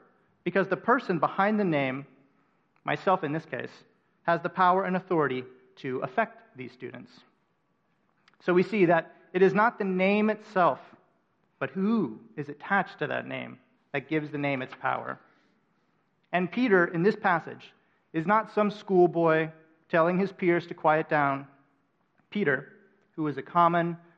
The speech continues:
uneducated man, a fisherman by trade, is standing up to the most powerful religious rulers of the day. And yet,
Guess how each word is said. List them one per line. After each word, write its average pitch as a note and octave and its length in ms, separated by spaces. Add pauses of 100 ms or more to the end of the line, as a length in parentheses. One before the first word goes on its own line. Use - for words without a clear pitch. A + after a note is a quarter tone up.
(220)
uneducated E3 640
man, C3 400 (200)
a C#3+ 60
fisherman B2+ 580
by C3+ 180
trade, C3 480 (400)
is C3 100 (160)
standing F#3 460
up - 360 (320)
to - 80
the D3 60
most C3+ 240 (180)
powerful G#3+ 540
religious D3+ 420
rulers B2+ 320
of A#2 140
the A#2+ 60
day. A#2+ 320 (1160)
And D3+ 200
yet, G#3+ 260